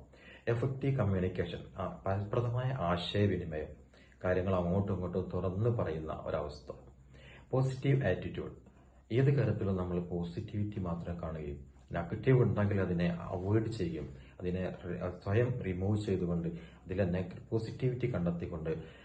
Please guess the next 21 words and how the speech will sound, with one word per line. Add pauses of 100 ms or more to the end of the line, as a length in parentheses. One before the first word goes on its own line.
(140)
ആ (140)
നെഗറ്റിവിറ്റിയെയും
കൂടി
പോസിറ്റീവിലേക്ക്
കൊണ്ടുവരാനുള്ള
ശ്രമങ്ങളാണ്
നമ്മൾ
നടത്തേണ്ടത്. (540)
ഇനി (440)
വേറെ
എന്തൊക്കെയാണെന്ന്
നോക്കാം
നമുക്ക്.
നമ്മൾ
സ്-,
ജോ-,
ഇതിനെ
ഈ, (360)
ഇതെങ്ങനെ
പ്രാക്ടീസ്
ചെയ്യാം?